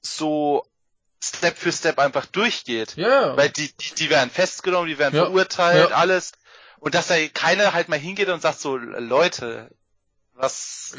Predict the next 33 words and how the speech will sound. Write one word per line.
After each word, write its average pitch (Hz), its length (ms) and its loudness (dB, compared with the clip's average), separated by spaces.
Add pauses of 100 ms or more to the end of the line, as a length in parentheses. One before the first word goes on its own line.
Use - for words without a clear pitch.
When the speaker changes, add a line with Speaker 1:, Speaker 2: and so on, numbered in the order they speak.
Speaker 1:
das, 123 300 -12
das, - 180 -10
das 135 240 -4
jetzt 139 140 -6
vielleicht 147 240 2
ein 147 40 -14
bisschen 127 280 -6
weit 185 280 2
geht“ 196 160 -2
oder 131 140 -2
so. 127 140 -6 (400)
Man 156 200 2
hört 180 220 2
halt 196 220 0
keine, 202 480 2
also 156 240 -2
außer 214 380 4
Speaker 2:
Mhm. 214 80 8
Speaker 1:
aus 208 120 -2
Katalonien, 165 800 -2 (720)
hat 156 140 -2
man 175 140 2
so 180 100 -6 (160)
keine 277 480 0
kritische - 480 -8
Stimme, 254 360 -2
die 170 80 -10
da 165 120 4
irgendwas 175 300 -2
gegen - 140 -2
Speaker 2:
Ja, 160 80 4
Speaker 1:
sagt. 120 200 -6
Speaker 2:
ja. 151 160 0